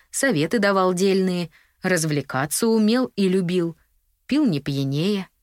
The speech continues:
Что ещё надобно? Фёдор к нему относился с симпатией. Михайло ещё и сведения о его боярышне приносил. Хотя что там тех сведений? Щепотка грустная.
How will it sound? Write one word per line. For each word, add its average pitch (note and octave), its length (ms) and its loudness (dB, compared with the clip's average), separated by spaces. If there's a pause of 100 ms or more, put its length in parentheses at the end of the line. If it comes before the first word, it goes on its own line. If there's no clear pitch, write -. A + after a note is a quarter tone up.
(420)
Что - 300 -8
ещё E3 400 0
надобно? C#3 580 -2 (520)
Фёдор A#3 400 -2
к - 100 -6
нему A3 240 2
относился G3+ 720 -2
с - 40 -4
симпатией. F#3 920 -2 (1700)
Михайло G#3 460 -2
ещё F#3 300 -2
и C4+ 80 0
сведения C#3+ 800 -2
о F#3+ 80 -2
его D3+ 200 0
боярышне D3 600 0
приносил. D3 640 -4 (1000)
Хотя B3+ 440 -4
что F4 260 -4
там D#3+ 220 -2
тех E3 240 -4
сведений? D3 680 -2 (420)
Щепотка - 680 -4
грустная. D3+ 680 -4